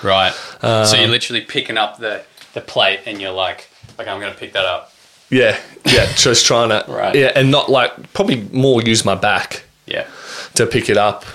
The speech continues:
Speaker 2: and then I was, like, I couldn't, I couldn't put on my socks, and I remember there was a few times there where I had to get my mum to pull me off the, um, couch.
Speaker 1: Yeah,
Speaker 2: I
Speaker 1: right.
Speaker 2: couldn't get, I couldn't, like, if I was here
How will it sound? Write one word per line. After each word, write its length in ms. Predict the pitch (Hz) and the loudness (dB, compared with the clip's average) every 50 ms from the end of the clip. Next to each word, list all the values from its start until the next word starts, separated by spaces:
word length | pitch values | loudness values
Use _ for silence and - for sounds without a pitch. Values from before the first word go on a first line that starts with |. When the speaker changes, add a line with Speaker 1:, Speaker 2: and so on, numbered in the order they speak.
| - - | -6 -2
Speaker 2:
and 120 | 123 113 | 0 2
then 100 | 110 110 | 2 4
I 80 | 110 107 | 4 2
was, 160 | 104 - - | 2 2 0
like, 280 | - 127 120 110 - - | 0 0 0 2 2 0
I 40 | 110 | 0
couldn't, 320 | - - 131 117 107 - | 0 0 0 0 -2 -2
I 40 | 113 113 | -4 -2
couldn't 260 | - - 143 120 104 | -2 -2 -2 -2 -2
put 140 | - 123 110 | 0 0 2
on 100 | 107 104 | 2 2
my 80 | 98 90 | 2 2
socks, 640 | - - 113 104 101 - - - - - - - - - - - - - - - | 2 2 4 2 2 0 0 -2 0 0 0 -2 -4 -10 -14 -14 -14 -14 -10 -4
and 540 | - 110 110 104 104 101 101 101 95 95 113 - | -2 0 0 0 0 -2 -2 -4 -4 -4 -4 -2
I 60 | - 113 | 0 2
remember 420 | 113 117 120 117 113 113 110 110 104 | 2 2 2 2 2 4 4 4 4
there 80 | 107 | 2
was 120 | 107 101 107 | 2 0 0
a 60 | 104 | -2
few 260 | - - - 110 107 | -2 0 0 2 2
times 400 | 101 - 113 104 104 101 107 98 | 2 2 2 2 2 0 0 0
there 240 | 107 101 101 104 101 | 2 2 4 4 4
where 480 | 101 107 104 104 101 98 98 98 - 104 | 4 4 4 4 4 4 2 0 0 -4
I 40 | |
had 100 | 107 110 | -6 -4
to 60 | - 110 | -4 -4
get 100 | 113 98 | -2 -2
my 80 | 104 | -2
mum 280 | 101 101 104 104 98 95 | 0 0 0 0 0 0
to 140 | - 101 98 | 0 -2 -2
pull 320 | - - _ - - 113 | -2 -6 _ -4 -2 -2
me 120 | 104 107 101 | -2 0 -2
off 200 | 98 95 - - | -2 -4 -4 -4
the, 360 | 104 101 101 101 104 107 110 110 - - - | -4 -2 -2 -2 -4 -6 -8 -12 -14 -12 -10
um, 580 | - 110 104 104 101 - 50 - 104 104 101 95 | -8 -6 -6 -4 -4 -6 -6 -6 -8 -12 -12 -8
couch. 360 | - - - - - - - - _ _ _ _ _ - - _ _ - - - - - - 101 | -6 -6 -4 -4 -6 -10 -12 -12 _ _ _ _ _ -20 -20 _ _ -20 -20 -20 -20 -20 -16 -12
Speaker 1:
Yeah, 240 | 101 98 104 101 95 | -6 -4 -2 -2 0
Speaker 2:
I 40 | 92 | 0
Speaker 1:
right. 180 | 95 113 - | 0 2 2
Speaker 2:
couldn't 160 | 135 127 113 | 2 0 0
get, 140 | 101 107 - - | 0 -2 -2 -2
I 60 | 120 | -4
couldn't, 340 | - - 139 131 120 104 - - - - _ - - - | -2 -2 -2 -2 -2 -4 -10 -16 -20 -20 _ -18 -10 -4
like, 280 | 123 120 98 - - | -4 -4 -4 -4 -6
if 160 | 95 - - 127 | -8 -6 -4 -2
I 20 | |
was 160 | 113 104 - - | 0 0 0 0
here 440 | - - 143 123 113 104 110 139 | 0 0 0 0 0 0 0 -2